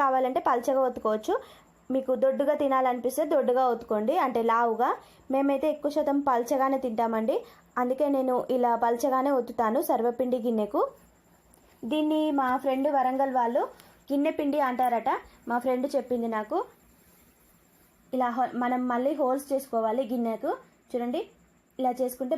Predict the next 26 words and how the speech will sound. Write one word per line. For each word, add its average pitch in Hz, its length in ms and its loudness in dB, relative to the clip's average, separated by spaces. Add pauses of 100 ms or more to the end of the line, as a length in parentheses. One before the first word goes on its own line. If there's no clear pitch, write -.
బాగా 233 320 2
ఉడుకుతాయి. 233 420 -2 (140)
ఇలాగా 233 340 0 (1500)
మనకు 233 220 -6 (100)
సర్వపిండి 262 500 0 (140)
ఉడకడం 254 400 0
కూడా 254 220 0
స్టార్ట్ 226 300 -4
అయింది, 226 220 -4 (160)
అంటే 233 240 -4
ఫ్రై 226 140 0 (140)
అవ్వడం. 226 260 -2 (3250)
చూడండి, 240 320 -2 (300)
మీకు 247 180 -4 (160)
కనిపిస్తుంది 233 480 -6
కదా, 233 140 -2 (460)
ఇలా 226 220 2
ఫ్రై 240 140 0 (100)
అయిన 277 180 -2
తర్వాత 220 320 0 (440)
దీన్ని 285 320 0
చుట్టూ 311 280 -2 (300)
అన్ని 262 240 0
వైపులా 262 320 0 (100)
ఇలా 247 160 2 (100)
కాల్చుకోవాలండి, 226 800 0